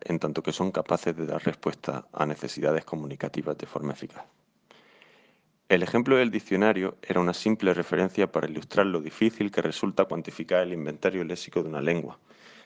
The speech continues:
ya que ambas siguen procesos de formación de palabras diferentes. Por otro lado, está bastante extendido el uso del diccionario de la Real Academia, porque se percibe como autoridad. Tú, por tu parte, mencionas el de María Moliner.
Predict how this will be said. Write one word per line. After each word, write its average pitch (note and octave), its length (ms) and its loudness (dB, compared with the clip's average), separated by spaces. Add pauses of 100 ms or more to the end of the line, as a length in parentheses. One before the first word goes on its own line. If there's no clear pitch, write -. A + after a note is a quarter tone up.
ya F#2+ 200 6
que G2+ 140 8
ambas G#2 300 4
siguen F#2 320 0
procesos F#2 420 -2
de E2+ 80 -4
formación D2+ 480 0
de E2 80 0
palabras D#2+ 380 0
diferentes. - 500 -10 (1160)
Por F#2 160 6
otro B2 160 4
lado, A#2+ 420 6
está F#2+ 240 0
bastante G#2 440 2
extendido F#2+ 480 4
el F#2 100 2
uso G2 240 0
del F2+ 140 0
diccionario F2+ 480 -2
de D#2+ 60 0
la D#2 120 -2
Real E2 240 2
Academia, D#2 500 -2 (260)
porque - 240 -2
se - 140 0
percibe G2 460 0
como D2+ 200 -4
autoridad. D2+ 500 0 (920)
Tú, A#2 120 4
por C#3+ 140 4
tu B2 160 -2
parte, C3+ 460 4
mencionas G#2 420 2
el F2+ 80 2
de D#2+ 100 0
María E2 300 0
Moliner. D#2+ 500 0